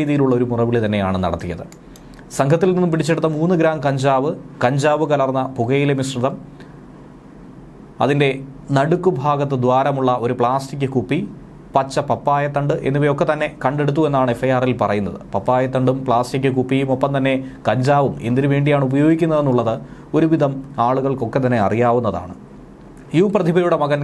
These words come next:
കനിവ് ഉൾപ്പെട്ട കഞ്ചാവ് കേസിൽ യുവാക്കൾ ലഹരി നുകർന്നത് ഒരു പുതിയ ശൈലിയിലൂടെയാണെന്നുള്ള റിപ്പോർട്ടുകളും ഇതോടൊപ്പം തന്നെ പുറത്തു വരുന്നുണ്ട്. കോളേജ് ക്യാമ്പസുകളിൽ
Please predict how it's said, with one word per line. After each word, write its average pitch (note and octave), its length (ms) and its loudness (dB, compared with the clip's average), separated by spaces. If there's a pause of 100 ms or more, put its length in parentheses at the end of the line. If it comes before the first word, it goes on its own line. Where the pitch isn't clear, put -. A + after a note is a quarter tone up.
കനിവ് D3+ 260 0
ഉൾപ്പെട്ട C#3 320 0 (140)
കഞ്ചാവ് C#3+ 500 2
കേസിൽ A#2+ 320 0 (600)
യുവാക്കൾ E3 400 2 (460)
ലഹരി D#3+ 280 2 (120)
നുകർന്നത് D3 400 0
ഒരു D#3 160 -2
പുതിയ F3+ 240 4
ശൈലിയിലൂടെയാണെന്നുള്ള E3 840 2 (120)
റിപ്പോർട്ടുകളും C#3 500 0
ഇതോടൊപ്പം B2+ 340 0
തന്നെ B2+ 220 -2
പുറത്തു D3 260 0
വരുന്നുണ്ട്. B2 320 0 (800)
കോളേജ് F#3 360 4
ക്യാമ്പസുകളിൽ E3+ 600 2